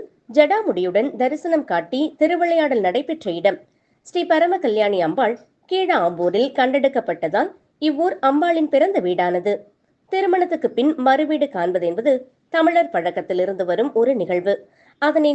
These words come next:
ஞாபகப்படுத்தும் வண்ணமாக ஒவ்வொரு ஆண்டும் சிவசைலநாதர் தேர் திருவிழா முடிந்ததும்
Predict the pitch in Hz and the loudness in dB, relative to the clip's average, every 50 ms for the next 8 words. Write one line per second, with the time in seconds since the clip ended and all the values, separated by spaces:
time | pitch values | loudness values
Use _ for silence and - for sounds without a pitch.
0 | 277 277 269 302 320 427 392 392 330 311 277 269 269 294 240 185 165 170 185 185 | 2 0 0 0 0 -2 -2 -2 0 0 0 0 2 0 0 0 0 0 0 0
1 | 175 165 170 180 - 254 233 233 - _ _ _ - - 285 320 330 330 415 453 | 0 0 -2 0 0 -2 -2 -2 -8 _ _ _ -2 4 4 4 4 4 0 -2
2 | 392 233 185 175 175 214 262 311 320 - - - 349 330 311 339 330 - 311 294 | 0 0 0 0 0 0 -2 -2 -4 -6 -12 -10 -6 -4 -4 -4 -2 0 0 2
3 | 285 262 208 170 165 170 165 185 185 - - 196 208 202 - 190 180 175 170 175 | 2 2 2 2 0 0 0 -2 -4 -4 -4 -4 -4 -2 -2 -2 -2 0 0 0
4 | 170 180 175 170 165 160 175 170 170 160 208 302 | 0 0 0 -2 -2 -4 -4 -2 -2 0 0 0